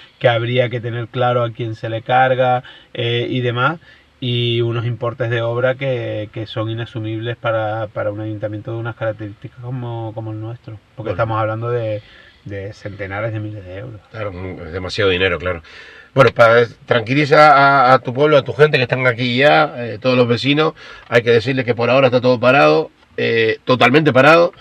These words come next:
Speaker 2: y
Speaker 1: Sí.
Speaker 2: vamos a ver lo que sucede con el tiempo, porque esto habrá que arreglarlo, alguien tendrá que solucionarlo.
Speaker 1: Sí, sí, en eso estamos, eh, lo que estamos haciendo es tra-, no-, nosotros, a pesar de que hoy no ha habido desahucio,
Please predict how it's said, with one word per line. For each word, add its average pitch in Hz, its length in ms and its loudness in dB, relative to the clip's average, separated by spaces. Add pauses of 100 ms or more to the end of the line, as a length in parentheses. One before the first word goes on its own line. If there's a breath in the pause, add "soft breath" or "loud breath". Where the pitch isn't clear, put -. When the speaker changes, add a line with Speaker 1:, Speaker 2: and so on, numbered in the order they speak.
(340 loud breath)
Speaker 2:
y 113 60 -6
Speaker 1:
Sí. - 20 -4
Speaker 2:
vamos 123 240 2
a - 20 0
ver 120 100 2
lo 123 120 0
que 117 60 -6
sucede 120 360 0
con 143 140 2
el 98 100 -2
tiempo, 196 240 -2
porque 107 240 2
esto 143 140 4
habrá 156 180 8
que 127 80 4
arreglarlo, 127 420 2
alguien 143 220 2
tendrá 117 260 -2
que 110 80 -4
solucionarlo. 113 600 -6
Speaker 1:
Sí, 131 160 -6
sí, 135 280 -4
en 104 140 -8
eso 117 180 -10
estamos, 107 680 -8
eh, 107 140 -12
lo 107 160 -12
que 110 80 -10
estamos 113 260 -10
haciendo 117 440 -6
es 113 340 -6
tra-, 107 220 -4
no-, 110 360 -14
nosotros, 156 480 0
a 160 80 0
pesar 139 260 -2
de 135 80 2
que 127 80 0
hoy 123 120 2
no 123 120 -4
ha 123 40 -6
habido 120 440 -6
desahucio, 147 540 -6